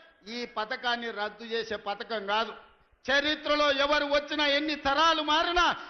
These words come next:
ఏ ప్రభుత్వం ఎవరు ముఖ్యమంత్రి అయినా ఈ సన్న బియ్యం పథకాన్ని రద్దు చేసే ధైర్యం చెయ్యరు. ఇది శాశ్వతంగా చరిత్రలో నిలిచిపోయే పథకం.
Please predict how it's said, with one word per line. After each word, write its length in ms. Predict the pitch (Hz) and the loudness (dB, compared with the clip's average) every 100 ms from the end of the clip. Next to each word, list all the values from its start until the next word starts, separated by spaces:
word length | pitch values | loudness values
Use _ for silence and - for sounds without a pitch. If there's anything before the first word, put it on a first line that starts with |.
| 214 | -2
ఏ 220 | 285 349 | 2 2
ప్రభుత్వం 600 | 339 311 320 339 320 311 | 2 0 0 0 0 2
ఎవరు 260 | 320 339 330 | 4 2 2
ముఖ్యమంత్రి 580 | 320 311 349 349 339 330 | -2 0 2 2 2 2
అయినా 380 | 339 381 370 - - | 4 4 4 0 -2
ఈ 100 | 330 370 | 0 0
సన్న 340 | 370 359 370 349 | 2 2 4 2
బియ్యం 360 | 349 370 349 330 | 4 4 4 2
పథకాన్ని 460 | 359 349 370 349 | 2 2 2 0
రద్దు 360 | 330 370 370 349 359 | 2 2 2 0 2
చేసే 280 | 370 359 330 | 4 2 2
ధైర్యం 480 | 330 392 370 359 - | 4 4 4 0 2
చెయ్యరు. 500 | 370 415 415 403 415 381 233 - - 320 | 4 6 6 4 4 4 2 -8 -2 2
ఇది 200 | 381 349 | 4 2
శాశ్వతంగా 920 | - 349 381 370 320 339 349 349 330 320 277 | 4 6 6 6 0 -2 2 2 2 2 2
చరిత్రలో 680 | 311 320 - 302 294 277 - - - 165 | 2 0 0 2 2 2 -2 -10 -12 -6
నిలిచిపోయే 800 | 220 294 285 277 285 262 254 247 - | -2 -2 -2 -6 -2 0 0 -4 -2
పథకం. 540 | 233 277 370 392 330 | 0 2 4 4 4